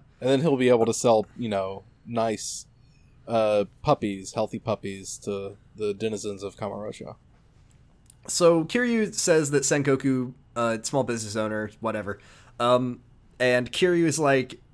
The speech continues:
Speaker 2: "Why are you all, like, what's, what's going on? There's something, something's wrong." And, uh, and, and, <laughs> and Date's like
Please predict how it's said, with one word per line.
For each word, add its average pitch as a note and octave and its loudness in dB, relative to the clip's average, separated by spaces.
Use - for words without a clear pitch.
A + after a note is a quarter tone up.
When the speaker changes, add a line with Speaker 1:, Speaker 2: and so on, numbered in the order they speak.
Speaker 2:
"Why A#2+ 0
are D#3 2
you C#3+ -2
all, A#2+ 0
like, A2 -16
what's, A#2+ -10
what's A2+ -10
going G#2 -6
on? B2 -4
There's F#2 -12
something, G2+ -10
something's G2 -12
wrong." G#2 -4
And, G#2+ -6
uh, G#2 0
and, G#2+ -4
and, G#2+ -6
<laughs> - -14
and B2 -4
Date's A2+ 2
like A#2 -4